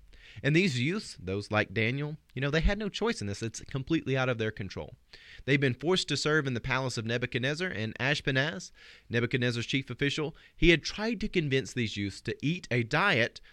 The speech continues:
that would be pleasing to Babylon, even though it was unclean to God. Now, one of the fascinating things about Ashpenaz is his argument isn't that it's going to be unclean to God. It's just that it is good to Babylon.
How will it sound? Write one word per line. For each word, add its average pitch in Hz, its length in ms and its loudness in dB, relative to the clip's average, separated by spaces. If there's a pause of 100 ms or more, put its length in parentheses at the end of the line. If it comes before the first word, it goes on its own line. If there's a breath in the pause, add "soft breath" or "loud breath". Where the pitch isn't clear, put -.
that 117 140 2
would 135 100 2
be 123 120 2
pleasing 151 440 0
to 127 60 0
Babylon, 135 680 0 (460 soft breath)
even 117 260 2
though 165 260 6
it 90 140 -2
was 127 240 2
unclean 101 480 -4
to 95 80 -4
God. 113 360 0 (560 loud breath)
Now, 180 220 6 (200)
one 170 220 2
of 339 60 2
the 349 60 2
fascinating 190 520 0
things 160 220 2
about 117 300 2
Ashpenaz 107 600 2
is 110 140 -2
his 123 140 0
argument 185 520 0
isn't 156 340 2
that 127 140 0
it's - 120 -4
going 127 200 -2
to 117 60 -2
be 110 120 0
unclean 110 380 -2
to 95 60 -2
God. 87 260 -2
It's 82 140 -6
just 139 280 0 (320 loud breath)
that 127 140 6
it 135 120 4
is 117 240 0 (120)
good 117 460 2
to 95 320 -2 (240)
Babylon. 101 640 2